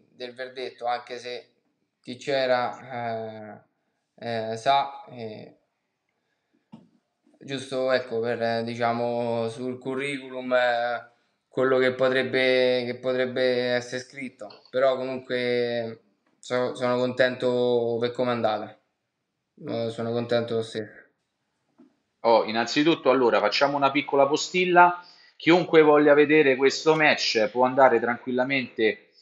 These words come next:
Speaker 2: su YouTube e cercare il link, eh, Malatesta, eh, Senchai. Eh, il match è stato svolto al Thai Fight Roma duemilaventitré,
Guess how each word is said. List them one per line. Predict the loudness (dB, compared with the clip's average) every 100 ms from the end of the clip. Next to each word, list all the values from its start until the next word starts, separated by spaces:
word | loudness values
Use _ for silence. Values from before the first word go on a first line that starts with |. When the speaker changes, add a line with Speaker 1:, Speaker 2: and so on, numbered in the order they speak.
| _ _
Speaker 2:
su | -4 0 0 -2
YouTube | -2 0 2 2 2 2 2 2 0 0
e | 0 0
cercare | -2 -6 -2 2 2 2
il | -2 -2
link, | -4 -6 -6
eh, | -2 -2 -2 -6 -8
Malatesta, | -2 2 4 4 4 4 2 -4 -2 -2 -2 -12 _ _ _ _ _
eh, | -6 -4 -4 -6
Senchai. | -2 0 2 4 6 6 4 -2 -12 _ _ _
Eh, | -4 -4 -2 -4 -6 -8 -10 -10 -12 -16 _
il | -8
match | -2 -2 0 -2
è | -2 -4
stato | -8 -6 -6
svolto | -8 -6 -4 -4 -4 -6
al | -4 0
Thai | 0 0
Fight | -4 -6 -6 -10 -8
Roma | 0 2 2 -2 -6 -6
duemilaventitré, | -8 -8 -6 -6 -6 -8 -12 -10 -2 -2 -2